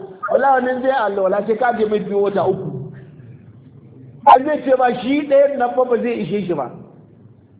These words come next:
Sai ka je mai biyo wata uku, sannan zai ishe shi yin alwala. Kaga in ma baka saba ba, daga yau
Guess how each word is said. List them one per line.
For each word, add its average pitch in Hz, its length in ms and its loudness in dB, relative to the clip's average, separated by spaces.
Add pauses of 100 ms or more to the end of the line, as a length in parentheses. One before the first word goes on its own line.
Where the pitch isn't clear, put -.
(1160)
Sai 233 160 2
ka 285 240 0
je 247 100 2
mai 240 180 4
biyo 240 260 4
wata 220 260 2
uku, 220 360 -4 (440)
sannan 233 400 0
zai 262 240 0
ishe 220 320 -2
shi 190 60 -6 (100)
yin 208 140 -2
alwala. 139 500 -4 (1500)
Kaga 277 340 0
in 349 180 -4
ma 381 160 0
baka 254 300 -2
saba 214 380 0
ba, 151 320 -4
daga 185 260 -2
yau 233 200 2